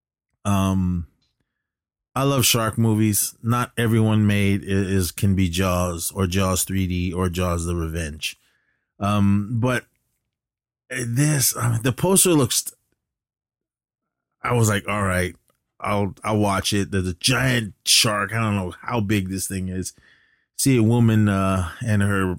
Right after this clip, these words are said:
husband hanging off the side of it. Um, looks like that, that shark could just swallow her whole.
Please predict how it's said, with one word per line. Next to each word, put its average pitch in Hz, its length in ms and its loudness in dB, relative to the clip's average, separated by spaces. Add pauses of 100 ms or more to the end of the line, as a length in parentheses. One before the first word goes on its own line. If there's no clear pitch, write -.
(140)
husband 98 600 0 (580)
hanging 127 260 2
off 101 160 -2
the 95 120 -2
side 92 340 0
of 85 100 -2
it. 90 320 -6 (300)
Um, 95 540 0
looks 139 260 2
like 113 160 -2
that, 104 300 -2
that 98 140 0
shark 101 300 0
could 95 140 -2
just 95 260 0
swallow 127 540 2
her 95 180 -2
whole. 92 460 0